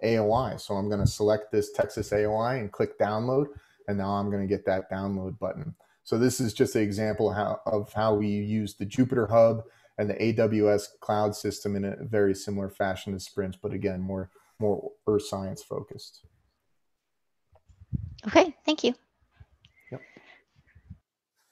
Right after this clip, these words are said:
Speaker 1: Yeah, this was a fun, fun project.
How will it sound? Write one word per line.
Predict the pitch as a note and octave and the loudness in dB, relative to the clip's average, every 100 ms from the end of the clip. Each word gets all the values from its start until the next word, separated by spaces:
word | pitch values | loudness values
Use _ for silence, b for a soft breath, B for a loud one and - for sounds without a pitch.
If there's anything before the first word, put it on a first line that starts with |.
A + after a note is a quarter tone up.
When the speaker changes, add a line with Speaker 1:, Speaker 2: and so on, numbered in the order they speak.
| _ _ _ _ _ _ _ _ _ _ _ _ _ _ _ _ _ _ _ _ _ _ _ _ _ _ _ _ | _ _ _ _ _ _ _ _ _ _ _ _ _ _ _ _ _ _ _ _ _ _ _ _ _ _ _ _
Speaker 1:
Yeah, | A2 G2+ | -4 -2
this | G#2+ - | 0 2
was | A2+ | 2
a | G#2 | 0
fun, | - G2+ G2+ - | 0 -2 -2 -4
fun | - G2+ G2 | -2 -2 -2
project. | G2+ G2 F#2+ - - - | -2 -2 -2 -4 -6 -14